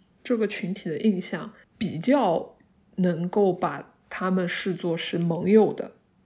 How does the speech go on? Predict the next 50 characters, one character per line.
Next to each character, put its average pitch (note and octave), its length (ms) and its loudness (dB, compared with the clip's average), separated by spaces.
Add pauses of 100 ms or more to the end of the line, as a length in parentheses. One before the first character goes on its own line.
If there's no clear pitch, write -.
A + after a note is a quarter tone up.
他 - 240 -4
就 C4 200 2
是 - 160 4
完 F#3 180 6
全 G#3 180 4
基 G3+ 140 2
于 G#3 60 6
他 A3+ 100 0
的 G#3+ 80 -4
个 C4+ 220 -2
人 F3+ 180 2
体 - 280 -4
验， G3+ 280 4 (520)
他 - 140 4
身 E3+ 220 4
边 C3 100 2
的 B2 60 4
那 A#2+ 180 6
些 - 280 2
朋 A2 320 -2
友 C#4 240 2 (760)
就 A#3+ 140 4
让 A3+ 160 6
他 A3 320 4 (440)
觉 G3+ 200 4
得 A3+ 100 8
说， A3 180 2
啊， G#3 220 4
他 A3+ 180 0
愿 C#4 260 2
意 G#3+ 80 6
选 - 440 0
择 D#3+ 380 -2 (320)
把 E3+ 180 2
他 - 160 -2
们 F3+ 140 4
视 - 220 2
为 E3 180 -2
自 - 80 -14
己 E3+ 100 -2
的 C#3+ 100 -4
盟 - 280 -4
友， - 200 -4 (220)
他 A3+ 160 -2
觉 F#3+ 220 0
得 F#3+ 180 4
他 G#3+ 140 2
们 G#3 120 10
是 - 360 6
有， - 420 4